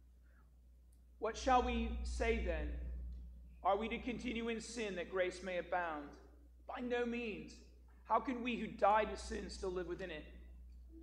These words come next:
Do you not know that all of us who have been baptized into Christ Jesus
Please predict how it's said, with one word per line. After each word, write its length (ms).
Do 80
you 80
not 240
know 180
that 140
all 240
of 140
us 200
who 80
have 80
been 200
baptized 580
into 140
Christ 440
Jesus 480